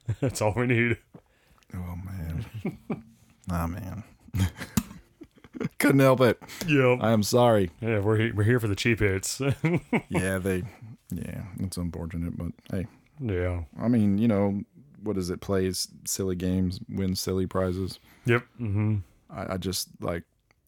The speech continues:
Speaker 2: there's a certain part of me that's like, "Yes, it's tragic and I'm sad, but you
Speaker 1: Oh,
Speaker 2: also
Speaker 1: totally.
Speaker 2: made some terrible mistakes."
Speaker 1: Mm-hmm.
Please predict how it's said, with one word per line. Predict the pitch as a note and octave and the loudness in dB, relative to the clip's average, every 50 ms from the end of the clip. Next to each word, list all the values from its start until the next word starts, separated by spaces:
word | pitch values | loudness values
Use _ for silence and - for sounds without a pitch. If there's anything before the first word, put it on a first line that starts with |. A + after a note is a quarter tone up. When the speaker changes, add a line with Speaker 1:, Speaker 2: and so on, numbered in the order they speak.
| _ _ | _ _
Speaker 2:
there's | - G#2 G2 F#2 | -2 -2 -2 0
a | G2 | 0
certain | - G2+ G2 F#2 - | 0 0 0 0 -2
part | - F#2 F#2 F2+ | -2 -2 0 0
of | F2+ | 2
me | F#2 F2+ | 0 0
that's | F2+ F2+ - | 0 -2 -2
like, | F2 E2+ F2+ | -4 -4 -2
"Yes, | F#2 G2 G2 F#2+ - - | 0 0 0 0 0 -2
it's | F#2+ - - | -6 -6 -6
tragic | - - F2+ F2+ F2+ F2+ F#2 - | -4 -2 -2 -2 -2 -2 -4 -4
and | F#2 F2+ | -4 -2
I'm | F#2 F#2 | -2 -2
sad, | F2+ - - F2+ E2+ E2+ E2+ E2+ E2+ E2 | -2 -4 -4 -4 -4 -4 -4 -4 -6 -6
but | E2+ - - - | -8 -10 -8 -8
you | - F2+ | -2 2
Speaker 1:
Oh, | - C#3 | 2 2
Speaker 2:
also | G#2 - - F#2 | 2 2 0 0
Speaker 1:
totally. | G2 G2 F2+ F2+ E2+ E2+ | 0 0 0 0 -2 -2
Speaker 2:
made | F2 F#2+ F#2 F2+ | -4 -4 -4 -4
some | - F#2 F2+ | -4 -6 -6
terrible | - - - F#2 F2+ F#2+ F#2+ F#2 F#2 | -6 -6 -6 -4 -2 -2 -2 -2 -4
mistakes." | F#2+ F#2+ - - - - F#2+ F2+ F2 F2 - G2+ F#2+ | -4 -4 -4 -6 -8 -8 -8 -8 -8 -8 -6 -6 -6
Speaker 1:
Mm-hmm. | F#2+ F#2 F2 F2+ G2 G2 F#2+ | -6 -4 -4 -4 -4 -4 -6